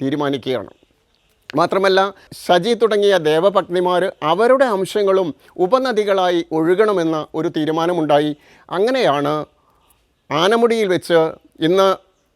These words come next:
ഭാരതപ്പുഴയുടെ വൃഷ്ടിപ്രദേശമായ ആനമുടിയിൽ വെച്ച്, ആനമലയിൽ വെച്ച് ഈ നദിയുടെ ഉത്ഭവമുണ്ടാകുന്നത്. പിന്നീട് അന്ന്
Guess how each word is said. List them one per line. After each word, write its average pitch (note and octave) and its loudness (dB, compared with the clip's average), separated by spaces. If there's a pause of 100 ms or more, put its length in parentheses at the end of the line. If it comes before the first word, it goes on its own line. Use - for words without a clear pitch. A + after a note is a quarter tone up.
(100)
ഭാരതപ്പുഴയുടെ F#3+ 2
വൃഷ്ടിപ്രദേശമായ F#3 0 (200)
ആനമുടിയിൽ F#3+ 2
വെച്ച്, G3 -2 (160)
ആനമലയിൽ F#3 2
വെച്ച് F#3 -2 (440)
ഈ E3+ 0 (160)
നദിയുടെ D3+ -2 (120)
ഉത്ഭവമുണ്ടാകുന്നത്. A#2+ -4 (1040)
പിന്നീട് C4 6 (260)
അന്ന് C4 0